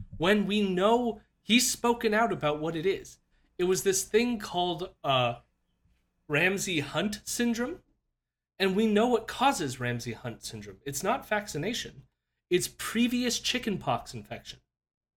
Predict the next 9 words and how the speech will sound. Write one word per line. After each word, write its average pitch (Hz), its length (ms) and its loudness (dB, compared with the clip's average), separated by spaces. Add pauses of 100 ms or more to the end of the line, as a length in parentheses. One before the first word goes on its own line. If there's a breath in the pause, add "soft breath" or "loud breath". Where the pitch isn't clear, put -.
(800)
Uh, 139 340 4
it's 170 200 2
very 208 300 4
similar 190 680 2
to 175 240 -6
how 143 220 0
shingles 208 640 -4
works, 294 380 -6
where, 131 340 -4